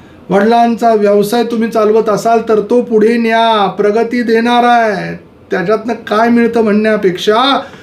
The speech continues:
वडिलांनी जो सांभाळून ठेवला आतापर्यंत तो, तो नक्की तुम्हाला यश देईल. मोठं पद तुम्हाला पंचम स्थानात गुरु महाराज गेल्यानं प्राप्त होतंय. आणलेले कामं हे परिपूर्ण होत आहे.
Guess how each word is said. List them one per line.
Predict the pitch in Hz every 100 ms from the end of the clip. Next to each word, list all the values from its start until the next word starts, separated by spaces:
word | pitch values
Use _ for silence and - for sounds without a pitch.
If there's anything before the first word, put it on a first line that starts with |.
| - -
वडिलांनी | 190 196 220 240 262 247
जो | 247
सांभाळून | - - 214 214 262 330 339 277
ठेवला | 190 220 214
आतापर्यंत | 208 208 202 196 190 185 185 180
तो, | 180 180 175 190 175
तो | 175
नक्की | 170 160 143 - 240
तुम्हाला | 262 214 196 190 185
यश | 175 175 -
देईल. | 165 85 80 80 156 - - - - - - - - - - - -
मोठं | 156 170 180
पद | 190 - 202 233 220
तुम्हाला | 202 202 196
पंचम | 190 185 180 180 180
स्थानात | - 175 170 165 160
गुरु | 170
महाराज | 165 156 165 160
गेल्यानं | 160 160 156
प्राप्त | 151 156 139 -
होतंय. | 170 175 180 214 226 - - - -
आणलेले | 170 165 202 247 233
कामं | 233 190 180
हे | 156 160
परिपूर्ण | 170 - - 151 156 220 262 240
होत | 196 160 165 175
आहे. | 202 226